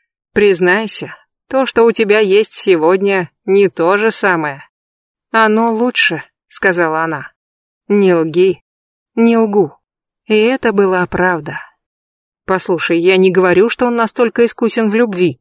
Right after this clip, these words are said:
что со мной не может сравниться ни один другой мужчина. Но то, что делали мы с тобой, было чувственным удовольствием. Мы самозабвенно предавались страсти. Ты не можешь получить это в браке. Мэдди хотелось доказать ему, что он не прав.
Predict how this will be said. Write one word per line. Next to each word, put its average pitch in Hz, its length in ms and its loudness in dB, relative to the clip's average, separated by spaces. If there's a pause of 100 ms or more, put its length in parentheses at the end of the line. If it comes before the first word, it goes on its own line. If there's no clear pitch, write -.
(420)
что - 200 -2
со 220 160 0
мной 220 220 0
не 196 120 4
может 190 300 2
сравниться 196 540 0
ни 196 100 0
один 180 320 2
другой 190 300 4
мужчина. 170 560 -4 (560)
Но 220 180 0
то, 262 180 -2
что 220 220 2
делали 208 460 0
мы 202 160 0
с 202 100 -6
тобой, 185 560 0
было 202 360 -4
чувственным 202 720 0
удовольствием. 175 800 -4 (440)
Мы 226 260 -2
самозабвенно 208 840 0
предавались 175 640 0
страсти. - 720 -6 (500)
Ты 202 140 2
не 208 120 2
можешь 214 380 -2
получить 247 460 -4
это 202 200 -2
в 170 60 -8
браке. 185 460 -4 (560)
Мэдди 233 340 0
хотелось 196 500 0
доказать 190 580 -2
ему, 190 240 2
что 190 200 0
он 190 220 0
не 180 120 0
прав. - 580 -6